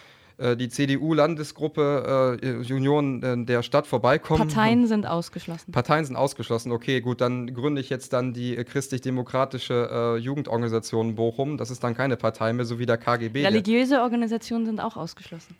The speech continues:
Speaker 1: Ja, religi-, das, das, äh, ob das jetzt nur eine Religion sein sollte oder so, ähm, ist noch eine andere Sache. Aber, ähm,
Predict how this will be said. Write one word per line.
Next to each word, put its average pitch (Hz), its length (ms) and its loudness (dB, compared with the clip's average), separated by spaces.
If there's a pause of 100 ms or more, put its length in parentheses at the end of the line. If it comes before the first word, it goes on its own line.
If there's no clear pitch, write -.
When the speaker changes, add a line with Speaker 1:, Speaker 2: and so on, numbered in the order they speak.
Speaker 1:
Ja, 123 140 0
religi-, 135 340 0
das, 147 380 -4 (380)
das, 147 340 2
äh, 139 380 4
ob 135 180 -2
das 135 160 0
jetzt 143 160 -2
nur 139 60 2
eine 131 140 2
Religion 135 440 0
sein 147 180 0
sollte 147 320 0
oder 131 200 2
so, 139 340 0
ähm, 123 300 2
ist - 160 -8
noch 127 80 0
eine 120 160 0
andere 127 280 0
Sache. 110 380 -2
Aber, 113 340 0
ähm, 113 180 0